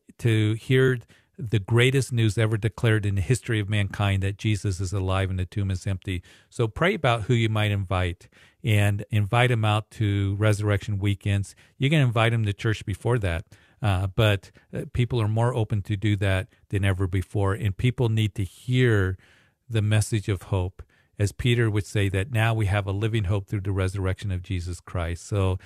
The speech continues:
be praying about that. Pray about who you might ask, um, and looking forward to God moving, uh, here as we enter into a new season where more churches, uh, are seeing people come back, and, uh,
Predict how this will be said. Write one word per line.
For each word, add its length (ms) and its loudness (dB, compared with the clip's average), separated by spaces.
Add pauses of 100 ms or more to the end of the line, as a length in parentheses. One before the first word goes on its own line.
(240)
be 100 2
praying 300 2
about 360 0
that. 340 2 (120)
Pray 180 2
about 280 0
who 80 2
you 160 2
might 260 2
ask, 420 2 (300)
um, 540 0
and 400 2
looking 300 -2
forward 420 0
to 240 -2
God 280 0
moving, 600 2 (300)
uh, 300 -2
here 440 2
as 180 -2
we 280 0
enter 260 0
into 380 2
a 40 0
new 200 2
season 480 -2
where 220 0
more 260 -2
churches, 600 -2 (380)
uh, 400 2
are 220 2
seeing 320 -2
people 280 -2
come 280 -4
back, 480 0 (300)
and, 520 -2
uh, 380 -4